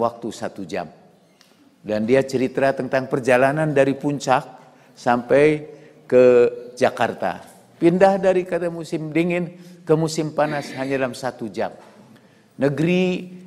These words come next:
yang katanya digambarkan dalam Al-Quran seperti gambaran surga. Katanya seperti air mengalir, ada pepohonan yang rindang,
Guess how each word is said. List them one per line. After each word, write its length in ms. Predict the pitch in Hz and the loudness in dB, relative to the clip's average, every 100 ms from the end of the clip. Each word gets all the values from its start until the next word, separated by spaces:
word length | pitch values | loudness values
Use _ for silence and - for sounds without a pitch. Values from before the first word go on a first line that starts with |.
| - | -2
yang 560 | 131 151 156 160 170 151 | 6 8 8 4 0 -4
katanya 320 | 147 156 160 | -4 -2 -2
digambarkan 640 | 156 135 135 160 160 160 | -2 -2 0 -2 0 -2
dalam 240 | 147 143 143 | 0 0 0
Al-Quran 640 | 135 139 170 170 143 147 | -4 -4 -2 0 0 -2
seperti 400 | 139 160 - 135 | -6 -8 -6 -4
gambaran 480 | 131 135 139 135 127 | 0 0 0 -4 -6
surga. 560 | - 147 123 117 101 95 - _ _ _ - - - _ _ _ _ _ _ | -6 -6 -4 -4 -6 -10 -20 _ _ _ -20 -20 -20 _ _ _ _ _ _
Katanya 320 | 120 113 120 | -6 -4 -4
seperti 320 | 117 120 110 139 | -6 -8 -8 -6
air 240 | 117 120 104 104 | -4 -4 -6 -8
mengalir, 880 | 110 110 110 117 117 107 107 101 95 - - - | -8 -4 -4 -4 -4 -4 -6 -8 -10 -18 -20 -2
ada 320 | 110 110 110 | 0 2 2
pepohonan 960 | - 113 110 104 117 117 113 107 101 - | 0 2 2 4 2 2 -2 -6 -10 -14
yang 240 | - 113 110 | -6 -6 -4
rindang, 800 | 120 113 107 107 104 110 104 | -4 -2 0 2 0 -4 -10